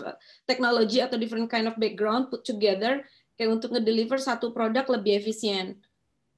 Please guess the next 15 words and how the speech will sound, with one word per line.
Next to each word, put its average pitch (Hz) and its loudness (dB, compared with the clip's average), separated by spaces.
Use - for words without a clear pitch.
Kayak 233 2
dulu 285 0
misalkan 247 -4
kalau 247 0
kita 262 -2
cuma 247 0
laboratori 240 -2
resistem, 254 -2
misalkan 277 0
cuma 262 2
laboratori 233 0
service, 226 -4
itu 254 -4
kan 330 0
cuma 233 -2